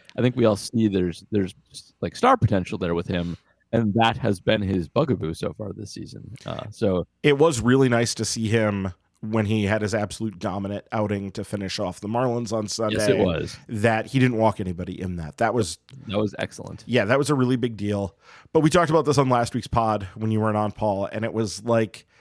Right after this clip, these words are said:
Speaker 2: it, people were asking, "Was it time to turn to Ethan Small?" And it was like, "Well, no, because Ethan Small, if you want guys who don't walk people and whose command is really good,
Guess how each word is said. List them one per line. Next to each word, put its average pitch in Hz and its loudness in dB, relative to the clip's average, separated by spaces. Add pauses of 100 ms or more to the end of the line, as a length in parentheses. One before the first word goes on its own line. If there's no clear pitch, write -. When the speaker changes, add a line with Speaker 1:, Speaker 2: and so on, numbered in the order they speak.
(680)
Speaker 2:
it, 135 -4 (480)
people 160 4
were 151 8
asking, 131 2
"Was 117 2
it 117 0
time 127 0
to 117 -2
turn 120 -2
to 113 -2
Ethan 107 -6
Small?" 110 2
And 92 -6
it - -12
was 98 -6
like, 98 -4
"Well, 160 4
no, 143 4
because 123 -2
Ethan 139 -8
Small, 127 2 (220)
if 110 -4
you 135 0
want 202 2 (240)
guys 143 4
who 127 0
don't 127 2
walk 110 2
people 170 2
and 113 -2
whose 117 -4
command 107 -4
is 147 -4
really 147 0
good, 147 4